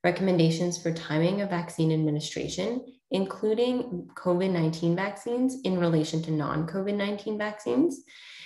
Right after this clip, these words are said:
And you'll be able to articulate three evidence-informed approaches to addressing vaccine hesitancy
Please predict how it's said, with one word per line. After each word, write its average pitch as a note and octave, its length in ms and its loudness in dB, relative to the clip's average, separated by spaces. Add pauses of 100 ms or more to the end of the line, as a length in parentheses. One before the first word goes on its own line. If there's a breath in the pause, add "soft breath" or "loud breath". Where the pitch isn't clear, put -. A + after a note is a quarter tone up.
(260 loud breath)
And G3 340 4
you'll G3+ 140 2
be G#3 160 2
able B3+ 160 2
to B3+ 120 -4
articulate G3+ 760 -2
three A#3+ 480 -2
evidence-informed F#3 840 2
approaches E3 640 0
to - 140 -4
addressing F3 520 -2
vaccine D#3+ 420 0
hesitancy E3 840 -2